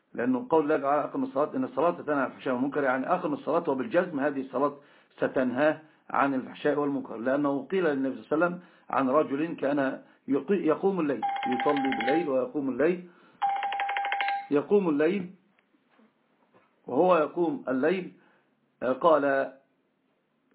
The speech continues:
آه، و-، وإذا، وإذا أصبح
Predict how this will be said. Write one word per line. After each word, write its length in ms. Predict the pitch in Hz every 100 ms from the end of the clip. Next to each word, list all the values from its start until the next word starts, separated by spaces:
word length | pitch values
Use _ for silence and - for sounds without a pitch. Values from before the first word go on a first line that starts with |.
| _ _ _ _ _ _ _ _ _ _ _ _ _ _ _ _ _ _ _
آه، 380 | - 123 120 110
و-، 360 | 131 143 139 131
وإذا، 400 | 147 151 151 -
وإذا 480 | 170 147 143 139 175
أصبح 540 | 175 156 180 208 -